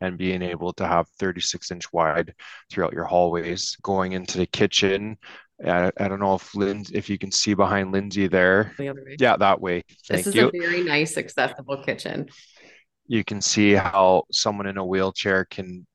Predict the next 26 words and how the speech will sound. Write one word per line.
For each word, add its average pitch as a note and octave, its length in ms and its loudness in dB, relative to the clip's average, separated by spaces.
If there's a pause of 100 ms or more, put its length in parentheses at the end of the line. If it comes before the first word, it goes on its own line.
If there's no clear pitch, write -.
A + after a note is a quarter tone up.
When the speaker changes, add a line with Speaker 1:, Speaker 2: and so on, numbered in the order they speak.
Speaker 1:
wheel G2 300 0
right G2 260 2
under G2 240 0
the F2+ 140 -4
sink A#2+ 480 -2
and F#2 160 -4
be F#2 140 2
able F2+ 260 0
to F2+ 200 -2
work G2 280 -4 (160)
at F#2+ 160 2
the G2 80 -10
sink A#2+ 320 -4
there C3 240 6
and G2+ 100 -2
as F#2+ 220 -6
well F#2+ 220 2
at F2 80 -6
the - 80 -14
stove. G2 500 -4
You G2 80 -8
know, F#2 120 -6
those F#2+ 280 -2
are G2 220 0
items G2 460 2
that, F#2 240 2